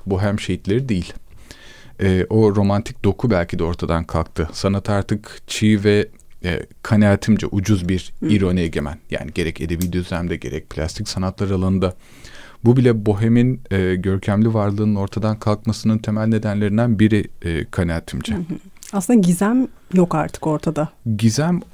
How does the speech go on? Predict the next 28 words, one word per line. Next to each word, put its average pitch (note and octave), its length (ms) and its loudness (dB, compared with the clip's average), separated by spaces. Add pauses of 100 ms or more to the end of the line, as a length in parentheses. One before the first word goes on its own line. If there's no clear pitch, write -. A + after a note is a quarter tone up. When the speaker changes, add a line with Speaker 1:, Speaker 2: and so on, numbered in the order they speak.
Speaker 1:
e, G2+ 420 2
ortadan G2+ 500 -2
kalktı. - 460 -4
Speaker 2:
Hı. - 240 -10 (460)
Speaker 1:
Çünkü, A2+ 400 -2
çünkü - 260 -10 (920)
az G2+ 160 2
önce A#2 220 4
de D3 60 0
bahsettiğim C3 480 0
üzere F#2+ 340 -2
bohem A2+ 380 0
bizzat, D#3+ 720 -2
e, A2 60 -2 (1200)
bu C#3 80 2
tür D3 200 2
bir A#2+ 80 4
gereksinmenin B2 840 4
ürünü. F2 380 4 (240)
E, F2+ 80 0 (880)
ve A#2 280 0
tabii D#3 180 2
şunu E3+ 260 0
da E3 100 2
kaydetmek G2+ 520 0
gerekiyor. F2 360 0
Yani F#2 300 2
bohem C3 340 2